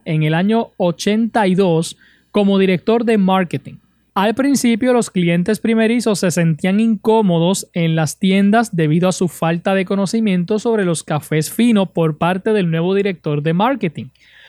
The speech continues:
por lo que trabajó con los empleados de la tienda en el desarrollo de habilidades de venta amigables con el cliente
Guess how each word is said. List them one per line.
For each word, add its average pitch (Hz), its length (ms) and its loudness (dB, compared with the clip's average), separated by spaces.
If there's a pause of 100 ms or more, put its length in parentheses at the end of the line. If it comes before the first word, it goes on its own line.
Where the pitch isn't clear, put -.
por 220 180 2
lo 262 120 0
que 269 120 -2
trabajó 240 460 2
con 247 120 -2
los 240 160 -2
empleados 220 600 0
de 220 100 2
la 220 140 2
tienda 233 380 0
en 175 100 2
el 160 100 2
desarrollo 165 600 2
de 214 60 2
habilidades 175 720 0
de 156 140 0
venta 185 420 0
amigables 190 540 0
con 160 160 -4
el 170 120 -2
cliente 202 680 0